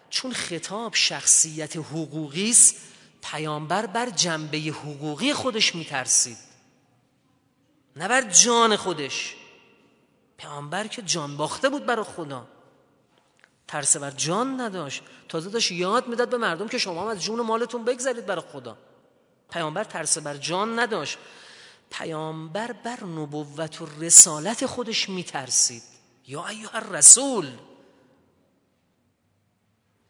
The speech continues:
پیامبر بر جنبه رسالت می‌ترسید، نگران بود، دلواپس بود،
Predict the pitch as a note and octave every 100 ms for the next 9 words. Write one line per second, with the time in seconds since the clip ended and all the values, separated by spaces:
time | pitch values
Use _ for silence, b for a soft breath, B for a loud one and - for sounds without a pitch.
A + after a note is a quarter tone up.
0 | _ _ _ _ _ _ _ - F3 E3+
1 | D#3 D#3 G3+ G#3 A#3 F#3+ F3 D#3+ D#3 D#3
2 | D#3 D#3 D3+ E3+ D3 E3+ B3 - C4 B3
3 | - G3 E3+ D#3 - D3 B2 - D#3+ F3
4 | E3 E3 F#3+ B3 A3 G3 C#3 - - D3
5 | E3 D#3+ D3+ D3+ G3+ A#3+ - G3